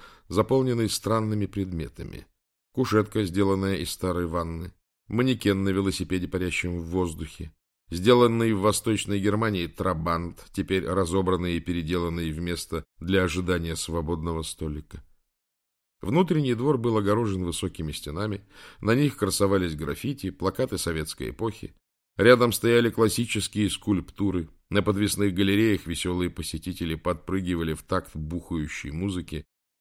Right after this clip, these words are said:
В воздухе висел запах пива и сигарет. Молодые парочки страстно целовались на виду у всех.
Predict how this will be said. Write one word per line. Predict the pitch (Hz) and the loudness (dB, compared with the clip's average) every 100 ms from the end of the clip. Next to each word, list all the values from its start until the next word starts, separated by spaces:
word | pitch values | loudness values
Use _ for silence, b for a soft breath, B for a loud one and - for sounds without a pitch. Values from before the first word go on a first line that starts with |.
| _ | _
В | - | 0
воздухе | 113 180 151 143 143 117 | 4 4 4 0 0 0
висел | 110 - 113 | 2 2 2
запах | 98 101 85 78 | 4 2 0 -6
пива | - 135 117 | -6 -4 0
и | 98 | -2
сигарет. | - 82 78 76 - - _ - _ _ _ _ | -2 -6 -4 -4 -8 -18 _ -20 _ _ _ _
Молодые | 92 117 123 117 120 | 4 10 10 10 8
парочки | 113 120 110 - 104 | 8 6 4 2 0
страстно | - 104 104 - 95 | 0 2 2 2 -4
целовались | - 87 87 92 90 80 | -2 0 2 2 0 -2
на | 82 | -4
виду | 85 80 78 | -4 -4 -4
у | 67 | -6
всех. | - 69 - - | -6 -6 -6 -10